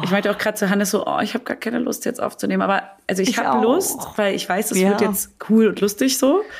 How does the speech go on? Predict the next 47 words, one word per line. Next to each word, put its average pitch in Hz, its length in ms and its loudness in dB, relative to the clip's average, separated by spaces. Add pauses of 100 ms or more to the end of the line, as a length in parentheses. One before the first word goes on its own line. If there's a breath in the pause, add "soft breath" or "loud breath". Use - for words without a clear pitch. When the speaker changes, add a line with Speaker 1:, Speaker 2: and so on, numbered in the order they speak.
(380 loud breath)
Speaker 1:
Aber 196 500 -2
Speaker 2:
Ja. 170 160 0
Speaker 1:
die, 196 380 0 (400)
dass 196 180 -2
man 185 160 4
weiß, 202 260 -2
dass 226 160 -2
man 208 100 0
einfach 185 180 0
nur 190 120 4
jetzt 185 220 0
noch 175 100 -4
was 185 380 -4
arbeiten 170 400 0
muss 151 240 0
quasi. 156 480 -2
Arbeiten, 147 720 0
wir 160 180 0
Speaker 2:
Ja. 202 60 4 (240)
Speaker 1:
schnattern 208 180 2
doch 147 160 -2
hier 156 140 0
nur. 147 340 -2 (1040 loud breath)
Aber 151 300 -2
ihr 147 160 -4
wisst, 160 100 2
Speaker 2:
Hä, 185 140 2
Speaker 1:
ihr 208 100 -2
Speaker 2:
eine 185 160 2
Speaker 1:
wisst, 185 180 -2
was 202 100 4
Speaker 2:
Stunde 202 160 4
in 185 40 4
Speaker 1:
meine. 185 120 2
Speaker 2:
der - 20 -2
Woche 175 180 0
irgendwas 170 320 2
aufnehmen, 160 720 0
Speaker 1:
Ja, 160 280 0
Speaker 2:
nur 180 160 2
Speaker 1:
wirklich. 143 100 0
Speaker 2:
labern. 156 560 0
Speaker 1:
Das 196 140 0
dachten 202 400 2
wir 262 180 0
auch, 180 200 -2 (440 loud breath)
Laudis. 170 440 0